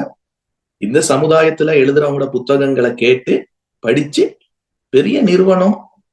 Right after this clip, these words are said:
சபை ஸ்தாபனங்கள், கட்டிடங்களை இலகுவா கட்டிடலாம். அது தேவ வழிநடத்தல் தான் இருக்கணும்னு இல்ல. அந்த புத்தகங்களே நம்மள என்ன பண்ணுமா? பெரிய கட்டிடம், ஊழியம், சவுண்ட் சிஸ்டம் போட்டு ஃபேமஸ் ஆக்கி விட்டுரும்.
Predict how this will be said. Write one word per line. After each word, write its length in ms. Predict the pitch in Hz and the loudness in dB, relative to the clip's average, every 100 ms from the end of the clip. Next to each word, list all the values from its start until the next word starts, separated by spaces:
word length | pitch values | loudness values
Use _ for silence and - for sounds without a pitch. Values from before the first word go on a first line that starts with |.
| _ _ _ - | _ _ _ -18
சபை 360 | - 139 165 165 | -4 -2 0 -4
ஸ்தாபனங்கள், 760 | - 147 160 165 160 156 - | -2 0 2 0 -2 -2 -2
கட்டிடங்களை 500 | - 147 180 180 175 | -2 0 2 0 0
இலகுவா 320 | 160 165 165 170 | 0 0 0 0
கட்டிடலாம். 560 | 143 143 160 123 120 - _ _ _ _ - | -2 -2 -4 -4 -8 -14 _ _ _ _ -2
அது 100 | 127 | 2
தேவ 240 | 202 170 | 4 2
வழிநடத்தல் 580 | 151 135 175 170 175 165 | 0 0 -2 -6 -6 -2
தான் 160 | 185 262 - _ _ _ _ _ _ _ _ _ _ _ - | -2 -2 -6 _ _ _ _ _ _ _ _ _ _ _ -2
இருக்கணும்னு 480 | 170 185 190 190 170 | 0 2 0 0 -4
இல்ல. 140 | 165 | -2
அந்த 180 | 127 127 | -2 0
புத்தகங்களே 600 | 127 156 226 220 208 202 | 0 0 2 4 4 4
நம்மள 240 | 202 180 175 | 4 2 0
என்ன 160 | 165 | 0
பண்ணுமா? 360 | 170 151 113 110 - _ _ _ _ _ _ _ - | 0 -2 -4 -8 -14 _ _ _ _ _ _ _ -4
பெரிய 200 | 110 123 120 | 0 2 0
கட்டிடம், 560 | 117 - 156 160 156 151 123 | 0 0 0 0 0 -4 -2
ஊழியம், 500 | 139 156 156 156 151 | 0 0 0 0 -2
சவுண்ட் 360 | - 113 147 147 | -2 -2 -2 -2
சிஸ்டம் 400 | 151 - 147 143 143 - _ _ _ _ _ _ - | -4 -2 0 0 -6 -10 _ _ _ _ _ _ 0
போட்டு 240 | 135 135 139 | 0 2 -2
ஃபேமஸ் 440 | - 156 202 185 | 2 2 2 2
ஆக்கி 200 | - 196 | 0 0
விட்டுரும். 400 | - - - - | -2 -2 -14 -14